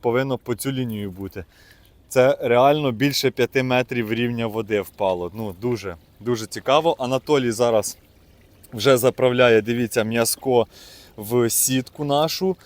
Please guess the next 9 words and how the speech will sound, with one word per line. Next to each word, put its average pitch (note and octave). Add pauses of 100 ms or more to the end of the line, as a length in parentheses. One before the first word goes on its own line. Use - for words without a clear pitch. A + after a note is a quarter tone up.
(340)
Далі B2+
я C3+
пливу, C3
закидаю B2
десь A2+
нашу B2+
велику A#2+
краболовку, A#2
потім B2+